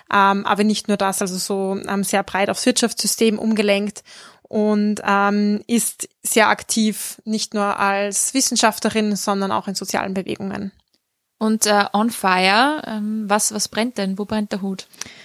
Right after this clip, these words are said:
Speaker 1: Ja, der Hut brennt, ähm, ziemlich, gerade wenn es um die Klimakrise geht. Ähm,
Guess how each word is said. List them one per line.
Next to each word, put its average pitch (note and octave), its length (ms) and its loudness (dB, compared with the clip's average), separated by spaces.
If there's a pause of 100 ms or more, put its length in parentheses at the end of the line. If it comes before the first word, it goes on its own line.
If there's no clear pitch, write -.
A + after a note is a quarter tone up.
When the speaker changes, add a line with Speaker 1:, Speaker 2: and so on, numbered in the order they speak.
(120)
Speaker 1:
Ja, A#3 160 4
der A#3 220 4
Hut C4+ 220 -2
brennt, A#3 500 2
ähm, A3 800 4
ziemlich, C4 680 2
gerade G#3+ 340 -2
wenn A3 120 -4
es A3 100 -6
um A3+ 60 -2
die G#3+ 60 -4
Klimakrise A3+ 640 -4
geht. A3 520 -2
Ähm, G#3+ 560 2